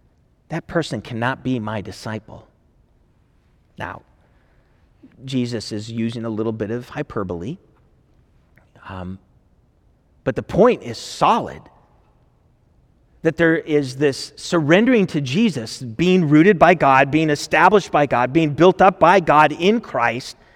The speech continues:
that is to take over who we are. That our only comfort, our only strength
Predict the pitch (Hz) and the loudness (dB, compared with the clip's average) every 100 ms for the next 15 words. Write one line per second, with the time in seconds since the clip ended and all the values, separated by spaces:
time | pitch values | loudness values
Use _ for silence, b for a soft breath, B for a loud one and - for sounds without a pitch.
0 | b b b b b 156 180 175 190 - | b b b b b -2 0 0 -4 2
1 | 220 - - 247 302 240 220 - 214 196 | 2 4 8 8 8 6 2 0 -2 0
2 | 180 147 156 104 - _ b b b b | 2 2 2 -2 -10 _ b b b b
3 | b b _ _ _ _ - 202 190 175 | b b _ _ _ _ 2 2 6 6
4 | 185 196 254 285 - - 147 131 147 170 | 6 6 6 4 2 -2 0 2 6 6
5 | 180 226 285 254 - - 220 185 | 6 4 4 2 -2 -4 -2 -2